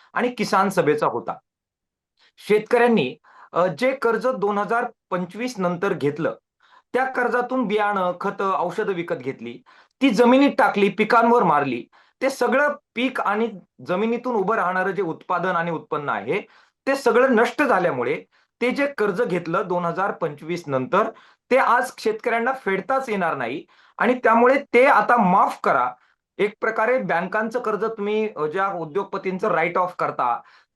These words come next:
त्या धर्तीवर आमचं सुद्धा आता नुकसान झालेलं आहे, ते निर्लेखित करून टाका आणि ते संपवून टाका, त्याची जबाबदारी सरकार म्हणून तुम्ही घ्या, ही मागणी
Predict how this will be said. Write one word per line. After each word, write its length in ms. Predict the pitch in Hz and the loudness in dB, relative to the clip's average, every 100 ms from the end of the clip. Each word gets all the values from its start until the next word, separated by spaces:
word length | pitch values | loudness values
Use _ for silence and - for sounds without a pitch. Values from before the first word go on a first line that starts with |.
| - | -4
त्या 120 | 247 | -2
धर्तीवर 460 | 233 240 240 254 277 - | 0 -2 -2 -2 -2 -2
आमचं 300 | 175 190 262 | -4 -2 -4
सुद्धा 260 | 240 202 | -4 -2
आता 180 | 226 226 | -2 -2
नुकसान 400 | 202 165 208 185 | -4 -4 -4 -4
झालेलं 320 | 170 160 143 | -2 -2 -2
आहे, 100 | 160 226 _ _ 254 | -4 -6 _ _ -2
ते 80 | 262 | 0
निर्लेखित 500 | 208 208 254 269 277 - | 0 0 0 -2 -4 -2
करून 260 | 233 247 | -2 0
टाका 240 | 226 - 254 | -2 -2 -2
आणि 280 | 233 214 | -2 -2
ते 160 | 226 247 | -4 -6
संपवून 460 | - 190 175 247 247 | -4 -6 -4 -4 -2
टाका, 320 | 165 147 147 - - _ - | -2 -2 -4 -6 -20 _ -8
त्याची 200 | 190 220 | -4 0
जबाबदारी 480 | 220 226 220 233 | 2 2 2 0
सरकार 360 | 247 190 - 202 | 0 -2 -2 -2
म्हणून 200 | 196 196 | 0 -2
तुम्ही 240 | 190 180 | -4 -6
घ्या, 400 | 156 131 170 104 - - _ _ | -4 -2 -2 -2 -6 -16 _ _
ही 220 | 262 311 | -2 0
मागणी 580 | 262 180 175 220 262 | 2 2 2 0 -2